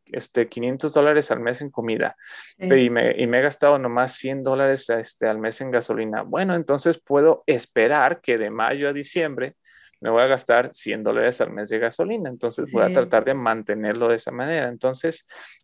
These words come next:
Speaker 1: al ver tus gastos, tú empiezas a ver así de que, "Oye, ¿sabes qué? Aquí le puedo poner, aquí le puedo
Speaker 2: Ujú.
Speaker 1: quitar", y así es como maximizas al final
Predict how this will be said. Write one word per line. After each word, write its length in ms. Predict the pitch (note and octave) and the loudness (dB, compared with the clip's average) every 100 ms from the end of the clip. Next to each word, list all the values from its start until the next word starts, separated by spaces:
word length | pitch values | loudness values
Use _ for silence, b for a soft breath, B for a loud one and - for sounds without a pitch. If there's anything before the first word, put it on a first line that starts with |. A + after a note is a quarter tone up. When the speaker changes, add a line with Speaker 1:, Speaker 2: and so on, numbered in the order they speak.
| - - | -8 0
Speaker 1:
al 160 | B2 | 2
ver 160 | C3 D3+ | 4 2
tus 240 | F#3+ F3 | -2 -4
gastos, 360 | F3 D#3+ - E3 | -2 -2 -2 -6
tú 100 | D3 | -6
empiezas 440 | C#3+ D3 E3 D#3+ | -4 -4 -2 -2
a 60 | C3 | 0
ver 180 | B2+ - | 2 0
así 180 | C3 C#3 | 0 -4
de 140 | C#3+ | -4
que, 100 | B2 | -4
"Oye, 100 | A#2 | -2
¿sabes 260 | C3 C#3 - | 0 -2 0
qué? 100 | C3+ | -4
Aquí 180 | - | -4
le 140 | A#2+ A2 | -6 -6
puedo 280 | A2 A2+ - | -4 -4 -4
poner, 360 | C#3 F#3 F#3 | -4 0 0
aquí 200 | C#3+ - | -2 -4
le 160 | A2+ A2 | -8 -8
puedo 200 | - A3 | -2 0
Speaker 2:
Ujú. 60 | G3 | 0
Speaker 1:
quitar", 500 | F#3+ F#3+ E3+ E3 - B B - | -4 -2 2 2 -2 B B -2
y 140 | A#2+ | 2
así 180 | A#2+ C3 | 2 0
es 140 | B2+ | -2
como 200 | - D3 | -2 -2
maximizas 960 | C3 A#2+ A#2+ - A#2 A#2 A2+ - C3+ - | 0 -2 -2 -6 -6 -6 -2 -2 -2 -2
al 180 | A#2 A2+ | 0 0
final 600 | A2+ A2+ A2+ A#2 C3 | 0 -4 -2 -2 -2